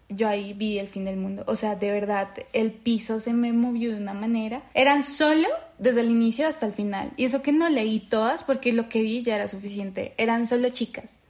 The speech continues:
Taca, taca, taca, taca. Y me metí a la primera. Había como un poquito de chat,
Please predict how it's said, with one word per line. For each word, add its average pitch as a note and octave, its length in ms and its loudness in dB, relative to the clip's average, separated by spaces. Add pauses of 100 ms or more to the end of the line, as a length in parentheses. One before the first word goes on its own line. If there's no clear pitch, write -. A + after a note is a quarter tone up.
(120)
Taca, G#3 260 -6
taca, F#3+ 220 -14
taca, - 260 -12
taca. - 240 -16 (120)
Y C#4 320 0
me A#3+ 140 4
metí B3 220 2
a A3 60 2
la G#3+ 140 0
primera. G#3+ 540 -2 (180)
Había G#3+ 340 0
como G#3+ 220 0
un A#3 80 0
poquito G3+ 360 -8
de G#3+ 140 -4
chat, D4+ 280 0